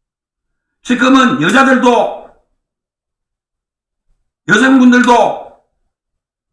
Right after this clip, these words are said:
다른 남자 만나고, 어?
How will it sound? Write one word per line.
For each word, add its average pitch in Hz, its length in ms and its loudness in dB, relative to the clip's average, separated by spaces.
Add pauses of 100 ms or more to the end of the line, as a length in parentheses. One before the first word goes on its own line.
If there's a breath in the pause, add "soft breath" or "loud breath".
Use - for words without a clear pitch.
(1040)
다른 220 300 0
남자 233 220 2
만나고, 220 680 -2 (480)
어? - 460 -10